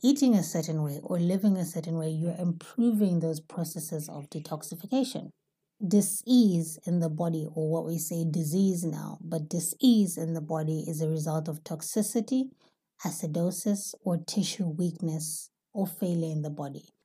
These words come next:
And this can be caused by a number of reasons. What detoxification does is it removes inflammation and toxins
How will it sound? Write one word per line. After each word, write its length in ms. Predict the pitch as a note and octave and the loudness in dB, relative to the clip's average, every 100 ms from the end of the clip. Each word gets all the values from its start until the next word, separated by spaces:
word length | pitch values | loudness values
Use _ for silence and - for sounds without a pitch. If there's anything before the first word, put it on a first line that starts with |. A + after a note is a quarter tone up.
| - | -4
And 160 | F3+ | 4
this 140 | G3+ A3+ | 4 6
can 180 | B3+ | 4
be 140 | G#3+ G3 | 4 2
caused 360 | - F3+ D#3+ | 0 0 0
by 360 | - D3+ D3+ E3 - | -2 -4 -2 -6 -2
a 40 | |
number 460 | E3 D#3+ D#3+ D#3+ D#3 | 2 2 2 2 0
of 140 | D3 | 0
reasons. 600 | D3 C#3+ D3 - E3+ - - | -2 -4 -8 -12 -16 -14 0
What 260 | F#3 F3 | 0 2
detoxification 1040 | F#3+ F#3 G3 F3+ - E3+ F#3 F#3 F3 F3 E3+ | 0 0 -2 -4 -6 -6 -4 -4 -4 -2 0
does 300 | G3 F#3+ F#3 | 0 0 -2
is 260 | F3 E3+ - _ | -4 -6 -16 _
it 160 | G3 E3 | -4 0
removes 560 | F3 E3+ F#3 A3 A3 | 2 4 6 6 4
inflammation 920 | F#3+ E3+ - E3 D#3+ D#3+ - E3 D#3+ - | 0 -4 -2 -4 -2 -6 -6 -6 -8 0
and 240 | F#3+ F#3+ | 4 4
toxins 640 | - E3 D#3 - D#3+ D#3 | 2 -6 -6 -6 -4 -6